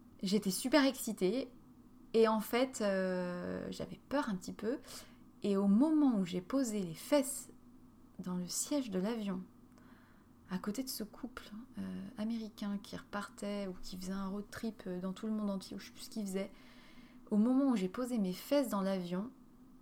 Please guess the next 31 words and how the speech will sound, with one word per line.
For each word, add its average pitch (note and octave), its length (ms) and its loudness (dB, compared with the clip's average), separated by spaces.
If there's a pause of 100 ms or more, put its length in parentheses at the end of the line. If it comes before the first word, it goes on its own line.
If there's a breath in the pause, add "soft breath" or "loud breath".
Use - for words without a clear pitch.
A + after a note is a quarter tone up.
(200)
c'était - 320 -2
parti, F#3 320 -4
quoi. - 180 -8 (180)
J'avais F3+ 240 2
plus F#3 180 -6
peur D#3+ 300 -8
du F3+ 180 -4
tout. - 140 -12 (120)
C'est, F#3+ 640 6 (400 loud breath)
c'était A3 240 6
assez C4 220 6
bizarre. F#3 340 -2
C'est G3 80 -4
comme G#3+ 160 0
si G#3+ 100 -4
ça C4 120 -2
s'était F#3 300 -4
envolé A#3+ 460 4 (560)
et G3+ 80 0
que G#3+ 140 -2
je G3+ 80 2
m'étais G3+ 200 2
dit, « G3+ 140 -2
Bon, G3+ 140 2
bah, E3 140 -2
allez, D#3+ 340 -6
yolo, F3 380 2
quoi. - 180 -8
C'est F3+ 180 -2
parti F3+ 640 -2 (140)
et D3+ 540 -4